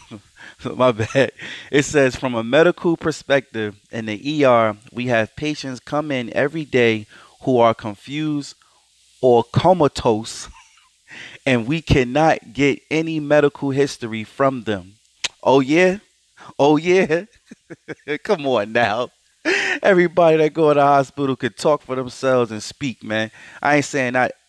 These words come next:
every single person, but come on, man. Confused. "Oh, I'm going, I don't know. Uh,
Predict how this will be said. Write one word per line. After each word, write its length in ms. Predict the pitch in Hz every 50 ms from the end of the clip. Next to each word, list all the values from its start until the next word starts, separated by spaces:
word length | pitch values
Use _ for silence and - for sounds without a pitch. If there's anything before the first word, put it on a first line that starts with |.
| -
every 240 | - 139 135 131 131
single 380 | 117 - - 160 143 127 117 113
person, 460 | - - 151 139 135 - - 113 107
but 240 | 95 113 110 - -
come 200 | - 156 143 147
on, 220 | 147 131 110 95
man. 260 | 92 101 104 107 113 - _ _ _ _ _ _ _ _ _ _ -
Confused. 720 | - - 120 107 - - - 139 151 147 139 127 113 - 113
"Oh, 160 | 117 123 117
I'm 120 | 117 113
going, 320 | 117 113 117 117 117 113 113
I 220 | 110 104 101 104
don't 240 | 117 151 180 151 117
know. 480 | 107 107 113 120 117 127 180 220 202 127
Uh, 380 | 104 107 113 117 120 98 104